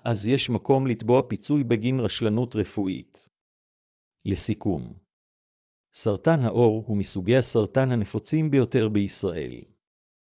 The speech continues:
האבחון והטיפול בו מורכבים ובמהלכם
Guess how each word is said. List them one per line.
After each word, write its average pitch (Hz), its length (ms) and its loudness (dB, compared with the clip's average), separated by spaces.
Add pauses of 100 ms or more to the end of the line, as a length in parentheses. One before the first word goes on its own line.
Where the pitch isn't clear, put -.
(380)
האבחון 104 560 -2
והטיפול 104 520 2
בו 120 180 2
מורכבים 120 540 0
ובמהלכם 104 720 0